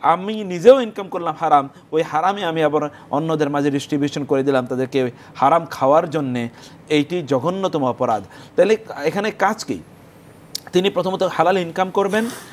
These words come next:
এবং হালাল ইনকাম থেকে যতদূর সম্ভব তিনি ব্যয় করবেন। কোনো একজন ব্যক্তি ইনকাম করেছেন হারাম, তিনি ওই ইনকাম খেলেন, তিনি হারাম। আবার তিনি যখন দিচ্ছেন অন্য কাউকে, তখন তিনি আবার মনে করছেন তিনি দান করছেন।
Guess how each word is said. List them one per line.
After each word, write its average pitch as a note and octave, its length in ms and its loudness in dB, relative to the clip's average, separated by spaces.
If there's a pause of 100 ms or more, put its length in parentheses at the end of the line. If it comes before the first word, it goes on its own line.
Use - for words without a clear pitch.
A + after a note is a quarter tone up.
(120)
এবং F3 260 -4
হালাল G#3+ 260 4
ইনকাম G#3 360 -4
থেকে G3+ 220 2
যতদূর E3+ 480 0
সম্ভব F3 360 -2
তিনি G#3 280 -2 (340)
ব্যয় D3 260 0
করবেন। A#2 400 -4 (260)
কোনো F#3+ 160 2
একজন G#3+ 260 0
ব্যক্তি G#3 220 -2
ইনকাম F3+ 440 -2
করেছেন A3+ 320 0
হারাম, F3+ 380 -4 (300)
তিনি G3 240 -2
ওই F3 180 -2
ইনকাম E3+ 320 -6 (100)
খেলেন, G#3+ 320 2
তিনি F#3 200 -8
হারাম। C3 400 -4 (500)
আবার F3+ 400 6 (160)
তিনি D#3+ 200 -4
যখন D3+ 420 -4 (400)
দিচ্ছেন A3+ 440 4
অন্য F#3 260 2
কাউকে, D#3+ 320 2
তখন E3 300 -2
তিনি E3+ 180 0
আবার D#3 220 2
মনে D3+ 200 -4
করছেন D3+ 300 -2
তিনি C#3 160 -4
দান C3 300 0
করছেন। - 340 -10